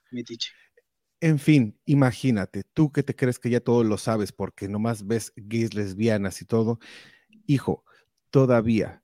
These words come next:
Speaker 2: los psicólogos, los sexólogos, to-, ni siquiera sabemos todo el espectro que hay de la sexualidad. Infórmate, por favor. Y mira que nosotros lo damos de gratis, porque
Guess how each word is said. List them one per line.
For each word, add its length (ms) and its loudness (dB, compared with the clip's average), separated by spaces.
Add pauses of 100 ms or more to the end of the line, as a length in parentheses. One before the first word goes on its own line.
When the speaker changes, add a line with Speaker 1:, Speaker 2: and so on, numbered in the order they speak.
(340)
Speaker 2:
los 240 -2
psicólogos, 720 -2
los 140 -8
sexólogos, 760 -2 (320)
to-, 200 4
ni 440 2
siquiera 580 -2 (440)
sabemos 680 0 (720)
todo 280 8
el 180 2
espectro 720 -4
que 220 -2
hay 240 0 (460)
de 80 0
la 160 -2
sexualidad. 720 -4 (200)
Infórmate, 840 -2
por 140 -4
favor. 360 -2
Y 120 -4
mira 260 4
que 100 0
nosotros 280 2
lo 60 4
damos 200 0
de 120 -2
gratis, 340 -4
porque 320 -6